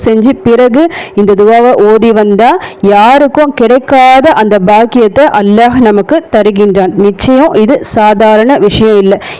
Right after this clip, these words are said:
ஏன்னா, இந்த உலகத்துல இருக்கிற இந்த வாழ்க்கை நிரந்தரம் இல்லாத வாழ்க்கை. நம்ம என்னதான் வசதி இது சொல்லிட்டு எவ்வளோ நம்ம அந்தஸ்தா வாழ்ந்தாலும் சரி, அது எல்லாமே நம்ம மவுத்து வரைக்கும் தான். மவுத்துக்கு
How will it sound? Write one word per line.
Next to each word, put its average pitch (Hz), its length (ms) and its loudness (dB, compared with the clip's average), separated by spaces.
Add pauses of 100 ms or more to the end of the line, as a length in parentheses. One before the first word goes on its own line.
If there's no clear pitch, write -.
ஏன்னா, 208 420 0
இந்த 208 200 0
உலகத்துல 254 580 0
இருக்கிற 233 440 0
இந்த 220 220 0
வாழ்க்கை 240 540 0
நிரந்தரம் 262 600 0
இல்லாத 240 500 2
வாழ்க்கை. 208 380 0 (300)
நம்ம 214 240 0
என்னதான் 254 720 2
வசதி 233 520 0
இது 226 240 0
சொல்லிட்டு 226 360 0
எவ்வளோ 233 560 2
நம்ம 254 300 0
அந்தஸ்தா 233 480 -2
வாழ்ந்தாலும் 233 640 0
சரி, 254 320 0 (280)
அது 190 260 0
எல்லாமே 247 540 0
நம்ம 208 240 -2
மவுத்து 233 420 0
வரைக்கும் 208 300 0
தான். 202 200 -2
மவுத்துக்கு 247 440 -2